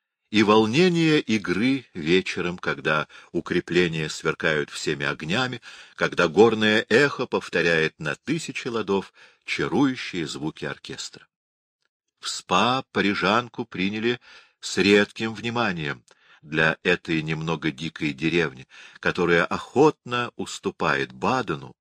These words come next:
своему сопернику, красавец без имени, без мужа и без положения. Все были чрезвычайно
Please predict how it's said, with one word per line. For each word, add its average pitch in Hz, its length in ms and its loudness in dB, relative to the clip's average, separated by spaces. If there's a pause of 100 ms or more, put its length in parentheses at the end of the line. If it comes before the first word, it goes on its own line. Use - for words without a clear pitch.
своему 69 440 -8
сопернику, 101 800 -4 (380)
красавец 113 640 0
без 76 260 -4
имени, 87 400 -4
без 78 240 0
мужа 147 440 -4
и 98 200 -6
без 95 200 -10
положения. 67 640 -10 (1700)
Все - 240 0
были 185 260 4
чрезвычайно 147 920 2